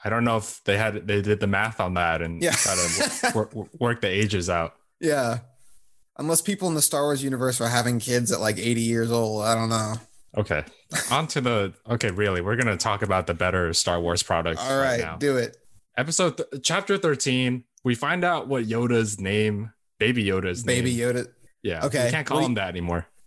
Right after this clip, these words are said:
Speaker 2: Oh, I know, right? Now he's, do you wanna say it? <laughs>
Speaker 1: Yeah, Grogu. His name's Grogu.
Speaker 2: Grogu.
Speaker 1: I, I, I was watching in my bed, and then when they, when they dropped that big reveal finally
Speaker 2: Yeah.
Speaker 1: after thirteen episodes, I was just like,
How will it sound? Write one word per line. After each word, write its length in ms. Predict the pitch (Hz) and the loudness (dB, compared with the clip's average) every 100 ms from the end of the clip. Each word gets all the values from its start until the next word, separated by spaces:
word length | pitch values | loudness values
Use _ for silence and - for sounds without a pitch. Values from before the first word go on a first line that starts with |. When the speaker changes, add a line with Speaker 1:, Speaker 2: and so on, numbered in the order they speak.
| _ - | _ -6
Speaker 2:
Oh, 200 | 127 117 | -2 0
I 60 | 120 | 0
know, 200 | 123 127 | 0 0
right? 400 | 117 117 127 - - | 0 2 0 -4 -10
Now 200 | 107 127 | -2 0
he's, 420 | 127 120 - - _ _ | 0 0 0 -2 _ _
do 60 | 135 | -4
you 20 | |
wanna 100 | 135 | -2
say 220 | - 151 | 0 0
it? 220 | 151 - - | 0 -4 -8
<laughs> 440 | - - - - - - _ - | -8 -8 -8 -10 -12 -20 _ 0
Speaker 1:
Yeah, 240 | 120 82 - _ - | 2 2 -4 _ -4
Grogu. 480 | 135 160 123 92 85 - | 0 0 0 -4 -4 -4
His 120 | 117 | 0
name's 220 | 151 151 | 2 0
Grogu. 540 | 117 139 151 156 156 - | -2 0 2 2 0 -2
Speaker 2:
Grogu. 440 | 123 104 98 123 - - | -4 -2 -6 -8 -12 -4
Speaker 1:
I, 440 | 143 160 160 147 - _ | -2 0 0 0 -6 _
I, 160 | 120 139 | -4 -2
I 140 | 123 147 | 0 0
was 160 | 131 | 0
watching 400 | 120 123 - 123 | 0 -2 0 0
in 100 | 110 | 2
my 160 | 101 95 | 0 0
bed, 340 | 85 90 90 | 0 0 0
and 180 | 87 92 | 0 0
then 120 | 92 | 0
when 140 | 92 95 | 0 2
they, 240 | 104 104 - | 2 0 -4
when 140 | 104 | 2
they 120 | 104 | 2
dropped 400 | 113 - 113 110 | 0 -2 -2 0
that 240 | 117 101 90 | -2 -2 0
big 180 | 104 | 0
reveal 460 | 101 92 98 98 90 | 0 -2 0 0 0
finally 720 | - 104 104 101 87 85 82 _ | 0 2 2 0 -2 -2 -4 _
Speaker 2:
Yeah. 220 | 135 117 | -2 2
Speaker 1:
after 640 | 101 127 107 98 95 95 - _ _ | 0 0 0 2 0 -4 -10 _ _
thirteen 400 | 117 107 - 104 | 0 0 0 0
episodes, 560 | 95 92 92 - 82 78 | 0 0 -2 0 -2 -4
I 80 | - | -2
was 80 | 107 | -2
just 140 | 95 | 2
like, 180 | 101 | 0